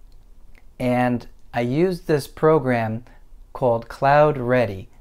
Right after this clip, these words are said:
There's the logo up on the screen. And it's by a pr-, a company called, um, Neverware. Here's their website.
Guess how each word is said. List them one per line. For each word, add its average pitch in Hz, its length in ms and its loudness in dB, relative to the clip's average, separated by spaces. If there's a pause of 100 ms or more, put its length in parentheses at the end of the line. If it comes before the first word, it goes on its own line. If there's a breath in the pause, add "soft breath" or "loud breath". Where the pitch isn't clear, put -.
(140)
There's 127 180 -8
the 131 100 -6
logo 120 380 0
up 110 140 -4
on 107 140 -6
the 104 80 -10
screen. 107 600 -8 (480 soft breath)
And 117 80 -8
it's 107 80 -12
by 139 200 0
a 127 80 2
pr-, - 360 -14
a 120 60 -6
company 139 540 -2
called, 120 460 -4
um, 104 420 -6 (360 soft breath)
Neverware. 113 840 -4 (1400)
Here's 123 220 -6
their 117 160 -4
website. 107 640 -6